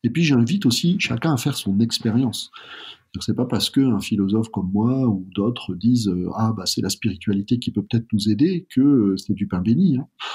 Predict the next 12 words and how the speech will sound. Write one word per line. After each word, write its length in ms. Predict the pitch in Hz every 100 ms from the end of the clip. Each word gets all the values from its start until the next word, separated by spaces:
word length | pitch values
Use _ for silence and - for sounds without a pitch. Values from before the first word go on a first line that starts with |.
| -
<laughs> 260 | 139 - - _ _ _ _ _ _ _ _ -
C'est-à-dire 360 | - 98 123 123
que 180 | 113 104
à 60 |
chacun 320 | 117 117 160
de 60 | 147
faire 160 | - 120
son 160 | 120
expérience, 420 | 127 127 202 196
c'est-à-dire 400 | - 113 117 139
de 120 | 113 135
voir 560 | 131 143 139 117 -